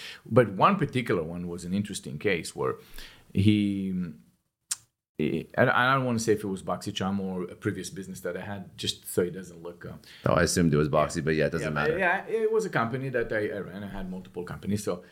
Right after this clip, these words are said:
Speaker 1: it was, um, it was our C F O, and the company was small at the time. So the title C F O was actually <laughs> exaggerated. It was, it was like ten employees or so at the time. But,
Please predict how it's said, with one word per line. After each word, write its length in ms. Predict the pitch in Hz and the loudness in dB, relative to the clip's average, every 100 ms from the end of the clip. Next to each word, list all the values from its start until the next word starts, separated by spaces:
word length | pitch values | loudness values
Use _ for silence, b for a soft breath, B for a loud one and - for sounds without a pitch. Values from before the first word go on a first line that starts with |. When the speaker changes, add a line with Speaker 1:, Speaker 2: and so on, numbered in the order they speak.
| B B B - | B B B 6
Speaker 1:
it 120 | 113 | 8
was, 320 | 113 107 104 | 8 4 4
um, 380 | 98 92 104 - - - | 2 4 0 -4 -12 -2
it 60 | |
was 160 | 123 135 | 2 4
our 120 | 127 | 4
C 160 | 110 127 | 2 -2
F 120 | - | -2
O, 180 | 104 - - - | -4 -4 -14 0
and 320 | 95 92 92 | 2 2 0
the 60 | 107 | 0
company 280 | 139 139 | 0 2
was 160 | 117 104 | 2 0
small 300 | - 101 87 | -2 -2 -2
at 60 | - | -8
the 100 | - | -2
time. 240 | 92 85 | -2 -2
So 240 | - 80 78 | -6 -10 -10
the 80 | - | -16
title 360 | - - 107 87 | 0 2 2 0
C 220 | - 92 | -4 -2
F 140 | 71 85 | 0 -2
O 60 | |
was 180 | 76 73 | -4 -8
actually 300 | 71 - 73 | -14 -6 2
<laughs> 60 | 110 | 2
exaggerated. 480 | - 92 98 85 80 | 2 -4 -6 -10 -8
It 60 | |
was, 140 | 85 90 | -8 -8
it 60 | B B B | B B B
was 80 | - | -2
like 160 | - - - - 113 | -2 -6 -8 -2 0
ten 180 | - 90 | 2 2
employees 420 | - - 78 87 | 0 -2 -2 -2
or 260 | - - - | -10 -16 -10
so 180 | - - | -6 -6
at 60 | - | -8
the 80 | |
time. 200 | - - - B B - | -10 -12 -12 B B 4
But, 360 | 117 113 - | 6 4 -4